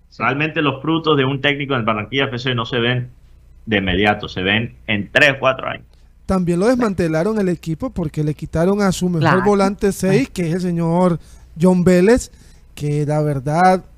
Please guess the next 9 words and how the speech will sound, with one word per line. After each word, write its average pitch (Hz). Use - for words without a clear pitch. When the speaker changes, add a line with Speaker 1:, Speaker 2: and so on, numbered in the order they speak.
Speaker 3:
yo 180
lo 233
había 196
visto 202
en 170
el 151
Selección 170
Colombia 202
en, 165